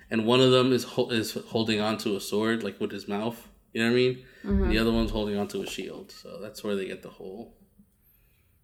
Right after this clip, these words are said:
Speaker 1: Sword and Shield.
Speaker 2: Interesting.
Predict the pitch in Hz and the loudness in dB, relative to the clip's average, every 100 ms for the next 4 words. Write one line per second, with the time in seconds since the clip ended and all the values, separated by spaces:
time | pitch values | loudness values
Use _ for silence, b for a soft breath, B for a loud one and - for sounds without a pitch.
0 | _ _ _ _ _ _ _ - 101 - | _ _ _ _ _ _ _ -12 -12 -12
1 | 92 - 78 - - _ _ - _ _ | -14 -14 -16 -20 -20 _ _ -20 _ _
2 | _ _ _ _ _ _ _ _ _ _ | _ _ _ _ _ _ _ _ _ _
3 | - - - - 226 196 - 160 156 160 | -2 -2 -14 -10 -10 -8 -10 -8 -8 -8